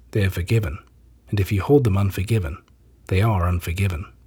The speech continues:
But one of the twelve, Thomas, called the twin, was not with them when Jesus came.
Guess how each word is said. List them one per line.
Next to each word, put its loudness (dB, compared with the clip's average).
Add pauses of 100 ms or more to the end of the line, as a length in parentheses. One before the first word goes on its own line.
(340)
But -2
one 4
of 2
the 2
twelve, -2
Thomas, -2 (160)
called -2
the -4
twin, -2 (480)
was 0
not 2
with 4
them -4
when -4
Jesus -2
came. -2